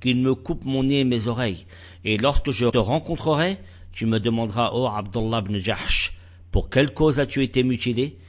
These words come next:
Et je répondrai, pour ta cause, ô Seigneur. » Donc il est permis de demander le martyre. Souhaiter la mort autre que le martyre, cela n'est pas légiféré.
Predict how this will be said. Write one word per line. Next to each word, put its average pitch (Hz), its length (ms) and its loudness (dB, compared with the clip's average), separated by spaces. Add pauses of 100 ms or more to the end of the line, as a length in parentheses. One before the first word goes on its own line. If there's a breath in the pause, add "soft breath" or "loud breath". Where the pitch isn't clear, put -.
(320 loud breath)
Et 104 120 -2
je 95 140 -2
répondrai, 98 520 -4
pour - 220 2
ta 95 120 -2
cause, 117 380 -4
ô 101 160 -4
Seigneur. » 71 640 -14 (1700 soft breath)
Donc 131 260 2
il 135 140 2
est 127 60 4
permis 151 400 2
de 131 140 2
demander 131 720 0 (280 soft breath)
le 107 200 -2
martyre. 107 720 -6 (1600)
Souhaiter 170 400 0
la 151 140 4
mort 147 580 2
autre 190 340 6
que - 140 0
le 135 140 4
martyre, 139 600 -2 (400 soft breath)
cela 127 540 2
n'est 113 160 0
pas 123 380 -2 (100)
légiféré. 117 720 2